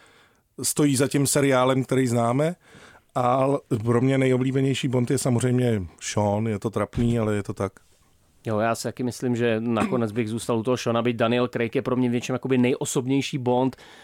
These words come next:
Speaker 1: Hmm.
Speaker 2: a, tak prostě na Conneryovkách jsem vyrůstal a myslím, že to je takový, jest-, jestli je tam nějaký, jaký to dinosaurství, který teda reflektuje i ten Craig, tak, eh, nejkrásnější tvar mu dal právě, eh,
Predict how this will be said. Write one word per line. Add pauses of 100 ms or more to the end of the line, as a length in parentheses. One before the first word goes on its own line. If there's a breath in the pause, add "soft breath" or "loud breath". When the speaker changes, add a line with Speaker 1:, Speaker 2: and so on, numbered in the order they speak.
(140 loud breath)
Speaker 1:
Hmm.
Speaker 2:
a,
tak
prostě
na
Conneryovkách
jsem
vyrůstal
a
myslím,
že
to
je
takový, (460 loud breath)
jest-,
jestli
je
tam
nějaký,
jaký
to
dinosaurství,
který
teda
reflektuje
i
ten
Craig,
tak,
eh,
nejkrásnější
tvar
mu
dal
právě, (460 loud breath)
eh,